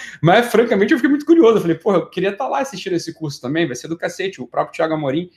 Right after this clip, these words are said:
é, vai tá aqui no Rio de Janeiro, vinte e um, vinte e dois de março. Infelizmente, eu não vou tá, senão eu queria lá sentar e assistir a aula dele, né? A pessoa, porra,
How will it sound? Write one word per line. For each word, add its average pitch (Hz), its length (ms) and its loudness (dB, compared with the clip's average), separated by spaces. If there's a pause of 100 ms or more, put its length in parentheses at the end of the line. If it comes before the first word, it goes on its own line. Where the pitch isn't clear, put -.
(460)
é, 131 540 2
vai 139 140 2
tá 143 140 2
aqui 139 200 -2
no 135 180 -2
Rio 120 180 -6
de 120 80 -12
Janeiro, 131 420 0
vinte 123 200 -8
e 127 80 -12
um, 139 60 -4
vinte 139 140 -6
e 131 40 -18
dois 127 140 -6
de 127 80 -8
março. 135 580 -4 (760)
Infelizmente, 147 460 -2
eu 156 60 0
não 151 120 -2
vou 170 120 0
tá, 160 180 -2
senão 123 200 -8
eu - 40 -8
queria 139 220 -4
lá 175 160 0
sentar 156 340 -2
e 196 40 2
assistir 202 280 -6
a 202 40 2
aula 202 180 0
dele, 175 260 -2
né? 143 80 -6
A 143 60 -6
pessoa, - 340 -8
porra, 143 280 -4